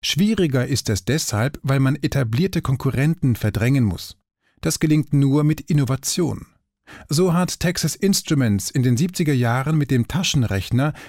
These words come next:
den Rechenschieber obsolet gemacht. Trumpf hat das mechanische Blechschneiden durch Laserschneiden ersetzt.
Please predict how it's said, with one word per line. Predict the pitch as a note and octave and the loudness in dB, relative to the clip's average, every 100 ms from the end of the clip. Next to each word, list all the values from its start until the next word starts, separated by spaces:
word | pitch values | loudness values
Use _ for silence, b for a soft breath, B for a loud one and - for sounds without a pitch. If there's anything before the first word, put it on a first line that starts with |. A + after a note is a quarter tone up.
| B | B
den | D#3+ | 0
Rechenschieber | E3 F3 - D3 A#2+ - A#2+ F#2+ F#2 - | 2 0 2 0 2 0 0 0 -2 -2
obsolet | A#2 - A#2 G2+ | -4 -2 0 0
gemacht. | - F#2+ - - - _ B B - | -2 -4 -6 -16 -18 _ B B -2
Trumpf | F3 A3+ G#3 | 2 2 2
hat | D3 C#3 | -2 -2
das | C3 - | -2 0
mechanische | C#3 - F#3+ F#3+ E3 C#3+ | -2 0 0 0 0 0
Blechschneiden | A#2+ F#3 - C3 C3 C3 D3+ D3 B - | 0 -2 -2 0 0 0 0 0 B -2
durch | D#3+ - | -2 0
Laserschneiden | C3+ F#3 C#3+ B2+ - B2+ G2 E2+ F#2+ | 0 2 2 0 0 0 0 0 -2
ersetzt. | A#2+ G2 G2+ - | 0 -2 -2 -6